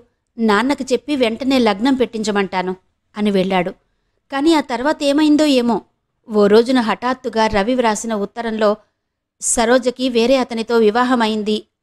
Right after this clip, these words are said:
అనే పిడుగులాంటి వార్త చదివి దిమ్మెరపోయాడు. తర్వాత రవి ప్రసాద్ల మధ్య సరోజ ప్రసక్తే రాలేదు. కాని ప్రసాద్ ఈ ఆశాభంగం మనసులో దాచుకుని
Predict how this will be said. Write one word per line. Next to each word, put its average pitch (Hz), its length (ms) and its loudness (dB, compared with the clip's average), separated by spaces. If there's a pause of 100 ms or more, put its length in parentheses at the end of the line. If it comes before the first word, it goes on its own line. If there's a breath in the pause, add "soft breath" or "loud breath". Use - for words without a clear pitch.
అనే 208 200 -4
పిడుగులాంటి 226 680 -2
వార్త 202 500 -4
చదివి 202 320 -4 (440)
దిమ్మెరపోయాడు. 185 840 -2 (640)
తర్వాత 311 340 -2
రవి 233 320 -2
ప్రసాద్ల 247 560 0
మధ్య 220 440 0
సరోజ 233 420 0
ప్రసక్తే 220 560 -6
రాలేదు. 190 440 -2 (520)
కాని 240 320 -4 (340)
ప్రసాద్ 277 440 0
ఈ 254 180 2
ఆశాభంగం 226 760 0
మనసులో 233 420 0
దాచుకుని 208 600 -2